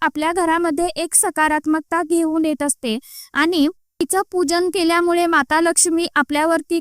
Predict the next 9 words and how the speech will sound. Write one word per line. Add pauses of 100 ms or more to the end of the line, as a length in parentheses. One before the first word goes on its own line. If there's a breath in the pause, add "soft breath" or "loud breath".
खूप
प्रसन्न
होत
असते,
कारण
साक्षात
माता
लक्ष्मी
तुळशीमध्ये